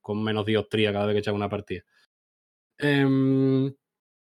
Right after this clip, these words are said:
una cosa muy curiosa también que, que, que me han comentado y que me pasó a mí con Ori, por ejemplo, y que le ha pasado a más gente, creo que me dijeron con Rayman,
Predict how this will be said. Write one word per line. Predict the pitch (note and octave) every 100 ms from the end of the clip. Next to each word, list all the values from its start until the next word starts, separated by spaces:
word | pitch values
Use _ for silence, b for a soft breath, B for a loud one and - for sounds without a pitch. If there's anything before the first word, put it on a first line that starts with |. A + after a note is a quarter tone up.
| _ _ _ _ _ _ _ _
una | D3 E3+
cosa | F3 F3 E3
muy | E3
curiosa | D#3+ E3 D3
también | D3+ D3
que, | C#3+ C3 A#2+ -
que, | - A2+ A2 G#2+ G#2+ A2
que |
me | A2
han | B2
comentado | C3+ C3 B2 C3+ C3 B2+
y | A2+ G#2
que | A2
me | A2
pasó | A2+ - C3
a |
mí | C3+ C#3
con | B2 B2+
Ori, | C#3 A#2+ A#2+
por | - A2
ejemplo, | A#2+ A#2+ A2 G2+
y |
que | G2+
le | G#2
ha | G#2+
pasado | A#2+ B2
a | A#2+
más | A#2
gente, | B2 A#2 A#2+ A2+ A2 G#2+ -
creo | A2
que | A#2
me | A#2
dijeron | A2+ B2 B2+
con | A#2+ A2+ G#2 G2+ G2+ G2
Rayman, | A#2+ C#3 D#3+ F#3 G3+